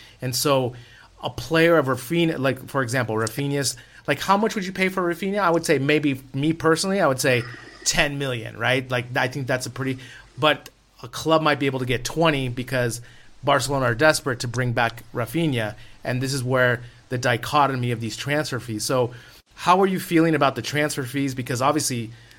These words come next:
you know, from the business perspective, everything is negotiable.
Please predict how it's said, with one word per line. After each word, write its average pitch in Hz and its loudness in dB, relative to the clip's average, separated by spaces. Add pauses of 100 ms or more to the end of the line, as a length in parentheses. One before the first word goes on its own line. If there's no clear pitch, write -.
(120)
you 131 -8
know, 117 -2
from 127 -2
the 120 0
business 143 0
perspective, 127 -2
everything 127 -2
is 147 -2
negotiable. 143 0